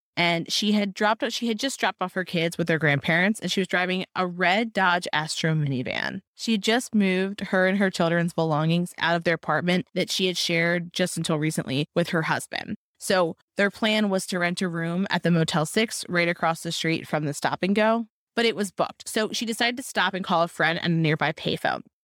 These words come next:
When she got out of the van, she noticed a guy was watching her, and he was wearing jeans, a white short-sleeved t-shirt, and a black cowboy hat. He was standing beside an oversized white pickup truck,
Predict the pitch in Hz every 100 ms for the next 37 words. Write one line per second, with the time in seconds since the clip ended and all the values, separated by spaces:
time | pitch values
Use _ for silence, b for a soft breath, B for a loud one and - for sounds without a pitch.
0 | _ 240 233 262 240 277 349 359 190 165
1 | 175 190 180 185 - 180 160 160 165 160
2 | 147 160 196 226 254 320 - 214 247 247
3 | 226 208 196 185 - 202 208 220 - -
4 | 175 175 - - - 208 196 - 175 -
5 | 170 165 - 170 165 147 - - - -
6 | 101 71 - _ _ - 269 - 262 381
7 | 440 - 185 160 165 175 - 202 202 269
8 | 262 214 208 - 180 - 170 160 - 202
9 | 202